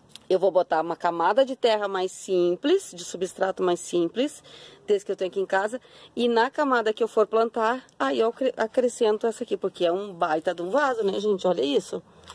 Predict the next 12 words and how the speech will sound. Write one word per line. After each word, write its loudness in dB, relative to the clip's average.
Ele 4
deve 2
ter 2
o -2
quê? 2
Uns -4
cinquenta 0
centímetros -8
de -4
altura. -2
Olha 0
aqui. -6